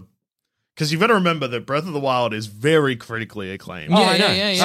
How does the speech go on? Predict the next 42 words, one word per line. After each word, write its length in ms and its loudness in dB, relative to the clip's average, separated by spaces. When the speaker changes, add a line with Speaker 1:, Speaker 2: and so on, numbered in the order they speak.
Speaker 3:
yeah. 60 4
Speaker 2:
it's, 100 2
Speaker 1:
Like 140 2
Speaker 2:
like, 120 0
one 140 2
of 40 0
my 100 2
favorite 380 -2
games 300 -2
of 60 -8
the 80 -8
Switch. 180 -8
Speaker 3:
Yeah, 100 2
it 40 -4
was 120 -2
great. 300 4
Speaker 2:
Beautiful. 240 -4
Speaker 1:
Yeah, 120 0
which 240 -8
means 240 -4
that, 220 -2
like, 220 -2
they 120 -2
probably 420 -2
don't 260 -2
have 300 -4
to 100 -6
change 400 -6
Speaker 2:
Mm. 40 -12
Speaker 1:
much. 300 -8
There'll 120 0
be 80 4
a 60 2
couple 200 2
of 120 2
quality 300 2
of 120 -2
life 320 0
improvements, 460 -4
which 140 -6
is 120 -6
weird. 400 -2